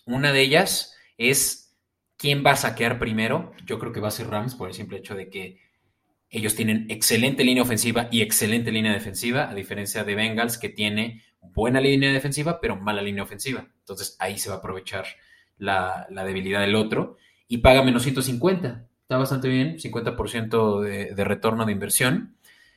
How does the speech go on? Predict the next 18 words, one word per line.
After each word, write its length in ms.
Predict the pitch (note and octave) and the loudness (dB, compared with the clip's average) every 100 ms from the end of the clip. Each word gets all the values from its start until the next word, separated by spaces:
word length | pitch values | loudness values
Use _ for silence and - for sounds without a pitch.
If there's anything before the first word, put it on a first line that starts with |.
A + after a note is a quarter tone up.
| _ _ | _ _
Te 160 | A2 G#2 | 2 4
lo, 600 | G#2 G#2 G2+ G2+ G2 G2 | 6 6 8 6 4 2
te 80 | G2+ | 0
lo 80 | G2+ | 4
llevas 260 | A2+ A2+ | 4 4
a 40 | G#2 | 4
la 80 | |
bolsa, 280 | F#2+ G2+ A2 | 4 2 0
yo 120 | G2+ | -2
creo 160 | G2 G2+ | -2 -4
que 100 | G#2 | -6
con 320 | A2 G2 G2+ _ | -6 -8 -8 _
que 380 | - G2+ G#2 - _ _ | -8 -6 -6 -10 _ _
Rams 420 | - A2 A2+ - | 2 2 2 -4
saquea 480 | - - - G2+ G2+ | -6 -6 -4 -4 -4
primero. 440 | - G2 G2+ F#2+ - - - - - - | -6 -6 -6 -8 -12 -20 -20 -20 -20 -6
Y 100 | A#2+ | 0
segundo, 720 | C3 D#3 A#3 C#3 - - | 2 4 4 2 0 -8